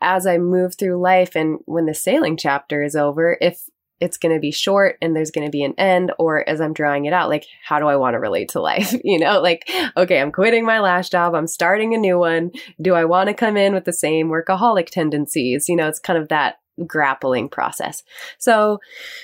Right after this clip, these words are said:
honestly, it's really been a lot of just s-, trying to slow down, trying to not f-, anxiously fill my time, trying to pursue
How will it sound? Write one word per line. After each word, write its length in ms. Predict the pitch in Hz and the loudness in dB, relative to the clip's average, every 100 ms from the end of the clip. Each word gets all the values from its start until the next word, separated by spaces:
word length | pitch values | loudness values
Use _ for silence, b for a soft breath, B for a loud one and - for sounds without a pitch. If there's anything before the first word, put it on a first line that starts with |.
| B B _ _ _ _ | B B _ _ _ _
honestly, 520 | 240 269 302 - 311 | 2 4 4 2 4
it's 200 | 277 254 | 2 2
really 340 | 214 233 254 269 | -2 2 4 4
been 220 | 277 269 | 4 4
a 80 | 247 | 4
lot 320 | 196 185 190 | 4 4 4
of 160 | 180 | 0
just 480 | 165 175 175 - - _ _ _ | -2 -4 -4 -8 -12 _ _ _
s-, 220 | - - - | -10 -10 -10
trying 540 | - - 202 202 220 220 | -6 -2 0 0 0 -2
to 220 | - 220 | -2 -2
slow 320 | 214 - 175 | -2 0 2
down, 380 | 185 160 151 165 - b b _ _ | 2 2 0 -2 -8 b b _ _
trying 600 | - 185 175 175 175 180 | -2 2 4 4 2 0
to 120 | - | -2
not 360 | 196 165 151 - | 0 4 2 2
f-, 640 | - - _ - _ 165 - | -4 -20 _ -20 _ -8 0
anxiously 560 | 175 175 185 180 165 | 0 0 -2 -2 -2
fill 260 | 170 165 165 | -2 -2 0
my 160 | 165 165 | 0 -2
time, 480 | 165 147 147 151 - | 0 0 2 -2 -4
trying 280 | - 208 220 | -2 0 0
to 60 | |
pursue 840 | 214 214 190 - 175 170 170 165 | -2 -2 -2 -2 2 4 6 6